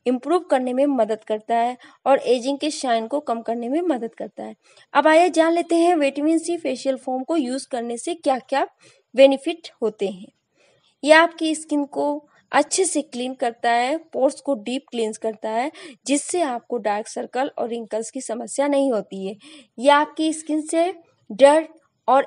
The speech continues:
एक्सेस ऑयल को अच्छे से रिमूव करता है। इसमें पावरफुल एंटीऑक्सीडेंट और एंटीऑक्सीडेंट प्रॉपर्टीज होते हैं, जो कि आपकी स्किन को फ्रेश और यंग रखने में मदद करती है। इसका क्रीमी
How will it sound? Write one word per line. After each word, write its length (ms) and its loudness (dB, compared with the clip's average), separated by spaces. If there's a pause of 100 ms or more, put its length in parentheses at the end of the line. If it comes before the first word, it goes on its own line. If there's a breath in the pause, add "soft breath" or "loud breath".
(100)
एक्सेस 380 -4
ऑयल 220 -4 (100)
को 100 -2
अच्छे 460 -6
से 160 -4
रिमूव 280 -6 (120)
करता 300 -8
है। 160 -6
इसमें 300 -4
पावरफुल 580 0
एंटीऑक्सीडेंट 960 -4 (340 loud breath)
और 160 4 (100)
एंटीऑक्सीडेंट 1000 -4
प्रॉपर्टीज 680 -6
होते 300 -8
हैं, 220 -12 (380 loud breath)
जो 240 2
कि 200 -4
आपकी 520 -10
स्किन 280 -6
को 240 -4 (760 soft breath)
फ्रेश 400 8 (220)
और 300 0
यंग 280 -2 (500)
रखने 380 4
में 240 2
मदद 400 2
करती 380 -6
है। 220 -14 (560)
इसका 300 0
क्रीमी 540 2